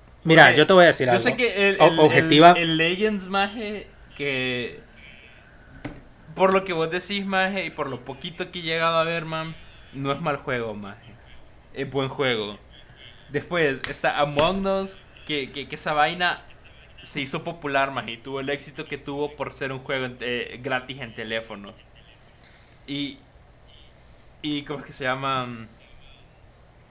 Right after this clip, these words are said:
Speaker 2: Y
Speaker 1: Es que mira,
Speaker 2: después Breath of the
Speaker 1: objetivamente
Speaker 2: Waifu,
Speaker 1: hablando,
Speaker 2: maje, no sé, man.
Speaker 1: es que mira, objetivamente hablando, yo te voy a decir algo. Objetivamente hablando, el mejor juego en teléfono ahorita es el Genshin. ¿Por qué? Por los gráficos que tiene,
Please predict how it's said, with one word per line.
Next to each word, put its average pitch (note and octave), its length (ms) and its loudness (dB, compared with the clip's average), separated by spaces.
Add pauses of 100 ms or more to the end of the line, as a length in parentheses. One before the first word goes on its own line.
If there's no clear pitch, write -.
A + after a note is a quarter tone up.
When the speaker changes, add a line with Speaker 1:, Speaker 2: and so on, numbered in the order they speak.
(420)
Speaker 2:
Y - 80 -4
Speaker 1:
Es D#3+ 60 -2
que E3 100 4
mira, E3+ 140 8
Speaker 2:
después D#3 160 2
Breath D#3+ 140 4
of F3 60 -2
the F3 60 -2
Speaker 1:
objetivamente G3 460 4
Speaker 2:
Waifu, F3+ 40 8
Speaker 1:
hablando, D#3+ 380 4
Speaker 2:
maje, D3 300 -6
no B2 140 -12
sé, - 280 -16
man. - 340 -16 (960)
Speaker 1:
es D3+ 120 -2
que D#3+ 100 4
mira, D3+ 180 4
objetivamente E3+ 680 0
hablando, D#3 340 0
yo C#3 80 -2
te D3 80 -6
voy C#3 60 -2
a C#3 100 0
decir B2+ 140 -4
algo. C3 240 -2 (680)
Objetivamente E3+ 800 2
hablando, F#3+ 560 2
el C#3 140 0
mejor C3 320 2
juego D3 340 2
en B2 140 -4
teléfono B2+ 500 0
ahorita C#3+ 360 0
es A#2+ 40 -4
el A#2+ 140 -6
Genshin. C3 420 -2 (140)
¿Por - 200 -6
qué? D3+ 200 0
Por C3+ 320 0
los A#2 200 0
gráficos F3 520 -2
que C3 120 -8
tiene, D3 440 -6